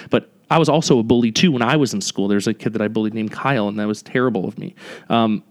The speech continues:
bullying is such a part of student stories. Um, even if they're not bullied, they probably see it at school. They know someone who is, and it can make a huge impact on who a person is. You know, the suicide rates today and what they're talking about with suicide rates is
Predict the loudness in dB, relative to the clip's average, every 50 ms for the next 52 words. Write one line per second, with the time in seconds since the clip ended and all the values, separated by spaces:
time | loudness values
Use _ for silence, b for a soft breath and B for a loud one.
0 | _ _ -20 -20 _ _ 2 2 4 4 2 2 0 0 -2 -2 -2 0 -2 -4
1 | -2 0 0 0 0 0 -4 -8 -6 -2 -2 -2 -2 -4 -6 -4 -2 0 2 2
2 | 2 2 2 0 -2 -6 B B B B B -2 -2 -2 -2 -2 0 2 2 2
3 | 2 2 2 2 2 2 0 0 0 0 0 0 0 2 2 2 0 0 -4 B
4 | B B B _ 2 2 4 4 2 0 0 -2 -6 -4 -2 0 0 0 0 -2
5 | -4 -6 -8 -4 -2 -2 0 0 0 -2 -2 -2 -2 -2 -2 -2 -4 -4 -6 -6
6 | -6 -6 -6 -6 -4 -4 -2 -2 -2 0 0 -2 -2 -4 -8 B B B B B
7 | -2 0 0 0 0 0 0 2 2 0 0 0 0 0 0 0 2 0 0 2
8 | 2 0 0 -2 -2 -4 -4 -4 -2 -2 -2 -4 -6 B B B B 0 0 2
9 | 2 2 0 0 0 0 0 0 0 0 0 0 2 2 2 2 2 0 -4 -10
10 | -6 -2 -2 -2 0 0 0 0 0 0 0 0 -2 -4 -6 -6 -2 0 0 2
11 | 0 0 -4 B B B B -2 0 0 0 0 0 -2 -4 -2 -2 -2 -2 -2
12 | -2 -4 -2 -2 -2 -2 -2 -2 -2 -2 0 0 0 -2 -2 -4 -10 B B B
13 | B -2 -2 -2